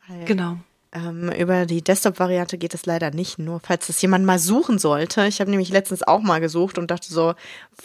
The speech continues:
Speaker 1: wo geht das denn jetzt schon wieder? Es geht
Speaker 2: Mhm.
Speaker 1: leider wirklich nur über die App. Also ihr müsst
Speaker 2: Ja.
Speaker 1: das aufs, aufs Handy installieren.
Speaker 2: Der Mischter. Der Mischter, Mischter, Mischter. Aber gut, als letztes habe ich noch ein letztes Buch für dich mit.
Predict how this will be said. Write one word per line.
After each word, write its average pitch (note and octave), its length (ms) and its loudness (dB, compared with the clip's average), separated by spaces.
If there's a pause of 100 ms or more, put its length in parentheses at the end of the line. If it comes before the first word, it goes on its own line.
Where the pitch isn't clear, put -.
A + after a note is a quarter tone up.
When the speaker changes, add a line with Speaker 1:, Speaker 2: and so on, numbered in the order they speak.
(140)
Speaker 1:
wo B3 240 8 (400)
geht A#3+ 360 2
das G3+ 300 0 (100)
denn F#3+ 340 4
jetzt F#3 400 4
schon D#3 160 2
wieder? D#3 300 0 (540)
Es G#3 120 -6
geht G3+ 180 -6
Speaker 2:
Mhm. A#3 40 -4
Speaker 1:
leider G3+ 380 4
wirklich C4+ 360 2
nur A3+ 100 4
über G#3+ 140 0
die G3+ 140 -4
App. - 220 -8 (500)
Also E3+ 420 -10
ihr G#3 80 -14
müsst F3+ 180 -12
Speaker 2:
Ja. G#3 60 -6
Speaker 1:
das G3 140 -4
aufs, - 220 -4 (180)
aufs G3 220 0
Handy G3 280 2
installieren. D#3+ 920 -2 (640)
Speaker 2:
Der G3 100 -8
Mischter. F#3+ 480 0 (460)
Der G3 80 -8
Mischter, F#3+ 240 -2
Mischter, F3+ 260 -2
Mischter. F3+ 380 -4 (920)
Aber C#4+ 220 0
gut, - 320 2 (260)
als G3+ 200 -4
letztes A3+ 280 -6
habe A3+ 100 -2
ich G#3+ 60 -6
noch A3 80 -2
ein G#3 100 2
letztes A3+ 380 -4
Buch G3+ 200 -6
für - 140 -2
dich G3+ 180 0
mit. B3 260 -2